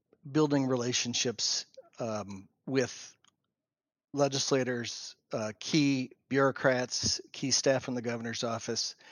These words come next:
and acting as an intermediary. I know how to communicate with, uh, those folks, my firm, the other lobbyists in my firm. We know how to communicate, um, a-, and what messages need to be communicated. I would argue almost everyone has a lobbyist.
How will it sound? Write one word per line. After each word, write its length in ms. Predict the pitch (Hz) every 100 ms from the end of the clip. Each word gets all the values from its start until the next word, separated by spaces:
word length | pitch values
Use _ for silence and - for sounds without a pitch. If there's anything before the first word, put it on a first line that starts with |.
| - - -
and 120 | 156
acting 380 | 156 180 - 151
as 120 | 135
an 80 | 135
intermediary. 600 | 135 131 131 123 113 101 -
I 120 | 160
know 140 | 165
how 100 | 151
to 80 | 139
communicate 760 | - - 135 131 120 123 113 - _ _ _ -
with, 440 | 127 123 - - _ _ _ _ _ _
uh, 200 | 131 120 110
those 280 | 123 120
folks, 260 | - 123 -
my 160 | 131 131
firm, 400 | - 131 127 123
the 160 | 117
other 140 | 123 120
lobbyists 440 | 120 117 117 -
in 60 | 117
my 120 | 113
firm. 260 | - 120
We 100 | 127
know 120 | 143 147
how 100 | 139
to 80 |
communicate, 680 | 127 - 127 123 - 123 117 _ - - - _ -
um, 380 | 120 107 107 - _ -
a-, 100 | 156 -
and 220 | 143 123
what 200 | 135 135
messages 600 | 143 135 - 120 123 107
need 240 | 127 127
to 80 | 117
be 140 | 113 113
communicated. 800 | - 120 113 113 120 113 110 - _ - - - - - _
I 120 | 175
would 140 | 175 143
argue 260 | 139 127
almost 300 | 143 139 123
everyone 360 | 131 127 120 110
has 320 | 101 123 123
a 40 | 127
lobbyist. 600 | 120 113 113 113 101